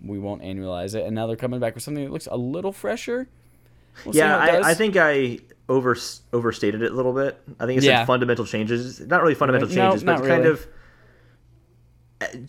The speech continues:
Speaker 2: changing up the formula, spicing it up a little bit.
Speaker 1: Yeah.
Speaker 2: Yeah.
Speaker 1: We'll see how people take to it, and,
Speaker 2: Mm-hmm.
Speaker 1: uh, that comes out. Same day as Mario Odyssey, which I'm sure will sell a lot better, but actually,
Speaker 2: Mario
Speaker 1: I don't know if
Speaker 2: Odyssey?
Speaker 1: it's, 'cause it's smaller install base, but
Speaker 2: I honestly don't even think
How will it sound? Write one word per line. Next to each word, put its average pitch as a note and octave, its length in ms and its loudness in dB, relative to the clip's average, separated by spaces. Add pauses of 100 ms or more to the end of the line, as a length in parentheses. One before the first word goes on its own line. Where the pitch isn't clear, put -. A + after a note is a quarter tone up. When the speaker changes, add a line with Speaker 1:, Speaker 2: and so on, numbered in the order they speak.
(140)
Speaker 2:
changing E3+ 360 2
up D#3 80 0
the B2+ 60 -2
formula, A2+ 320 0
spicing A2 340 0
it G2 40 -4
up F2+ 120 -6
a - 20 -14
little F2 160 -4
bit. - 240 -8 (440)
Speaker 1:
Yeah. G#2 100 -6
Speaker 2:
Yeah. G#2 160 -4 (600)
Speaker 1:
We'll F#3 100 -6
see F3 160 -2
how C#3+ 80 2
people B2+ 200 -6
take A2+ 200 -8
to A2+ 140 -4
it, A2 120 -4
and, G#2 440 -10
Speaker 2:
Mm-hmm. G#2+ 300 -6
Speaker 1:
uh, G2 180 -4 (100)
that - 100 -6
comes A2+ 220 -10
out. G#2 260 -6 (200)
Same C#3+ 220 -2
day B2 80 0
as A2 60 -4
Mario G#2+ 300 -4
Odyssey, A2+ 300 -4
which B2+ 160 -8
I'm F#2+ 100 -10
sure G2 160 -8
will G2 100 -10
sell F#2 220 -10
a - 20 -12
lot F#2+ 220 -12
better, G#2 180 -8
but E2+ 180 -16 (800)
actually, A#2 200 0
Speaker 2:
Mario - 20 6
Speaker 1:
I D3 40 6
don't C#3 120 2
know B2+ 60 2
if A#2 40 0 (100)
Speaker 2:
Odyssey? A2 140 -8
Speaker 1:
it's, A#2+ 120 -8
'cause B2+ 100 -6
it's - 80 -6
smaller A2+ 240 -4
install G2 260 -8
base, - 200 -14
but G2+ 160 -12 (300)
Speaker 2:
I D3+ 140 4
honestly A#3 280 0
don't D#3+ 180 2
even C#3 240 -2
think B2 300 -6